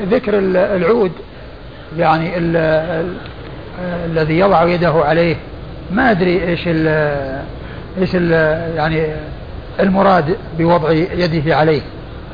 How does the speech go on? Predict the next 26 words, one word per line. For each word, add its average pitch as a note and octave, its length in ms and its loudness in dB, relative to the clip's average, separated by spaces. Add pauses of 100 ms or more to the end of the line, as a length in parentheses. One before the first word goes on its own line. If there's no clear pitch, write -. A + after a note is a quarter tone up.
(580)
ولكن F#3 640 2
فيما G#3 280 0
يتعلق F#3 480 0
بقوله F3+ 380 2
"استووا E3+ 320 2
وعدلوا E3+ 400 2
صفوفكم"، A3 480 2 (420)
يعني A#3 180 2
هذا A3 260 4
ثابت F#3 340 2
في G3 100 -6
الأحاديث، F3 480 0 (680)
والحديث A#3+ 800 2
في C4+ 140 0
إسناده F3 540 0 (560)
من F3 100 0
هو F3+ 120 2
متكلم F#3 500 2
فيه، E3 240 2
شخصان F#3 420 0
متكلم E3+ 440 0
فيهما، A#3 440 2 (540)
ولكن A3 500 2 (220)
"استووا G3 520 4
وعدلوا G3+ 400 2
صفوفكم" A#3+ 500 0